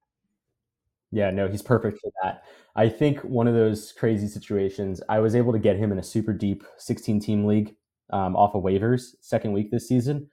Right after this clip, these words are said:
And I s-, I spent, like, I don't know, I wanna call it, like, twenty-five percent of my fab, and people freaked out because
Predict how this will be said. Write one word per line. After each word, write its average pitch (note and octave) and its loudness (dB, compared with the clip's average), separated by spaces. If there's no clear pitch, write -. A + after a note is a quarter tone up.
And G#2 0
I - 0
s-, - -8
I G2+ 0
spent, - 4
like, G2+ 2
I F#2+ -8
don't F2+ -4
know, F2+ -2
I F#2+ -2
wanna G2+ -2
call F#2 0
it, F2+ -2
like, F2+ -6
twenty-five F#2+ -2
percent F#2+ -6
of F#2 -4
my E2+ -4
fab, F2 -4
and F#2 -6
people G#2+ 0
freaked A2 -4
out F2 -2
because G2+ -4